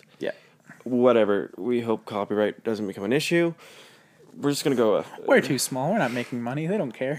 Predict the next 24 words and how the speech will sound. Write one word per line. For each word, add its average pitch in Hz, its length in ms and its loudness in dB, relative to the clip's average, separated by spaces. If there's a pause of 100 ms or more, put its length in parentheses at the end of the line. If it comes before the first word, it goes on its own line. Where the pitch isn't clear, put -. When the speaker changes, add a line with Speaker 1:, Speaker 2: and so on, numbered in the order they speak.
Speaker 2:
Hopefully. 165 460 2 (400)
We're 180 80 4
not 214 180 6
making 101 280 2
money. 92 180 0
You're 104 160 4
right. 139 180 4
We're 104 120 4
not 135 120 4
doing 123 160 2
any 95 240 0 (400)
ads. 90 300 -4 (560)
Anyway, 123 300 2 (280)
uh, 123 300 4
Simba, - 380 0 (500)
being 147 160 2
played 139 260 2
by 120 120 4
Donald 120 280 2
Glover, 127 400 4 (280)
um, 117 260 2
originally 135 340 4
played 131 440 4
by 113 420 6